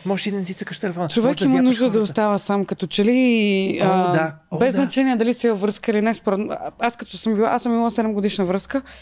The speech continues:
Speaker 2: Човек много, много често имах нуждата да излизам да шофирам сама.
Speaker 1: Разкажи ми как си имала седемгодишна връзка, при положение, че
Speaker 2: Аз
Speaker 1: си
Speaker 2: съм
Speaker 1: на
Speaker 2: на двайсет и три.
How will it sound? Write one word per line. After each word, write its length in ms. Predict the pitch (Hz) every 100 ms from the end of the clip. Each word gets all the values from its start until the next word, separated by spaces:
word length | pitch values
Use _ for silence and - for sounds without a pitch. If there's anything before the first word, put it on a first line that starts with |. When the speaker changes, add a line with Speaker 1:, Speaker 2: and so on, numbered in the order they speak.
| - - -
Speaker 2:
Човек 360 | - 190 254 -
много, 540 | 226 226 226 233 247
много 400 | 240 220 233 233
често 440 | - 240 220 - 226
имах 240 | 220 208
нуждата 360 | 202 190 196 202
да 100 | 180
излизам 280 | 175 185 185
да 60 |
шофирам 380 | 180 - 175 160
сама. 280 | - 165 160 - - _ _ _ _ _ _ _
Speaker 1:
Разкажи 400 | 160 151 - 147
ми 120 | 240 311
как 280 | - 254
си 120 | - 254
имала 380 | 220 196 170 - _
седемгодишна 640 | - 160 156 143 135 131 117
връзка, 420 | 110 - - 185 - -
при 100 | 143
положение, 260 | 143 151
че 60 | 151
Speaker 2:
Аз 80 | -
Speaker 1:
си 40 |
Speaker 2:
съм 80 | 131
Speaker 1:
на 20 |
Speaker 2:
на 60 | 190
двайсет 260 | 202 220
и 120 | 233
три. 60 | 226